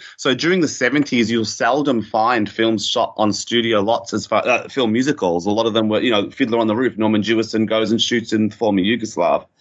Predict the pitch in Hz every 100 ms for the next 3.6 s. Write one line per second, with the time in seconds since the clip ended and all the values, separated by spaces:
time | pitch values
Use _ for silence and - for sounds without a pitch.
0 | _ _ _ 110 107 104 107 120 101 87
1 | 110 101 123 117 92 85 110 110 117 101
2 | 120 113 - 113 - 113 107 98 95 98
3 | 110 107 95 110 104